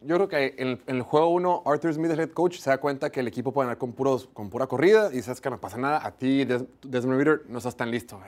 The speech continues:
Vamos a guardarte un poquito, no pasa nada. Siguiente partido, te pones doce puntos abajo en el cuarto cuarto, tienes que reaccionar. Y ojo,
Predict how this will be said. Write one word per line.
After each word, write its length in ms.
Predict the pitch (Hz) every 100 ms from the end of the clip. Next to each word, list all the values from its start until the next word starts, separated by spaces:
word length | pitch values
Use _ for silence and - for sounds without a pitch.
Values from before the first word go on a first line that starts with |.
| 98
Vamos 180 | 113
a 40 | 110
guardarte 320 | 95 107 107
un 80 | 127
poquito, 260 | 185 254
no 100 | 151
pasa 200 | 98 101
nada. 180 | 107 92 - _ _
Siguiente 320 | - 151 156
partido, 340 | 208 156 165 175
te 100 | 151
pones 300 | 147 160 147
doce 320 | 135 151 175 175
puntos 260 | 165 170
abajo 240 | 151 131 151
en 40 |
el 60 | 131
cuarto 240 | 127 143
cuarto, 280 | 151 151 143
tienes 200 | 123 135
que 120 | 131
reaccionar. 400 | 127 - 117 113 - _ _
Y 120 | 98
ojo, 320 | 143 117 98